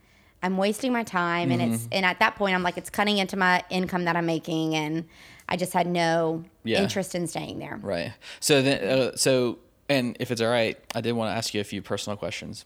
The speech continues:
Speaker 2: but
Speaker 1: Sure.
Speaker 2: if we veer off,
Speaker 1: Yeah.
Speaker 2: just let me know.
Speaker 1: Fine.
Speaker 2: But I'm interested to know how, um, s-, I, starting a family kind of impacted what your,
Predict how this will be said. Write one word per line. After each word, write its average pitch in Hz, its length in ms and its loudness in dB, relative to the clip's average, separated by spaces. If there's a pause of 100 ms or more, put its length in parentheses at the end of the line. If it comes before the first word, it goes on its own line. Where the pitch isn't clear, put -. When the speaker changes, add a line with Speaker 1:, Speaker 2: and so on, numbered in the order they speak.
Speaker 2:
but 92 180 0
Speaker 1:
Sure. - 220 -4
Speaker 2:
if - 140 -6
we 110 300 -2 (500)
veer 107 220 0
off, 101 380 -4
Speaker 1:
Yeah. 226 100 -2
Speaker 2:
just - 160 -2
let 98 100 -4
me 104 80 -4
know. 87 160 -4 (160)
Speaker 1:
Fine. 220 180 -10 (120)
Speaker 2:
But 123 220 4
I'm 127 120 0
interested 131 440 2
to 127 80 0
know 113 300 2
how, 107 420 0 (340)
um, 104 460 0
s-, - 240 -2 (120)
I, 113 120 -2 (100)
starting 123 420 2
a 107 60 -2
family 104 580 -4 (100)
kind 110 220 -2
of 107 200 -4
impacted 98 720 -4 (200)
what 107 360 -2
your, 107 380 -4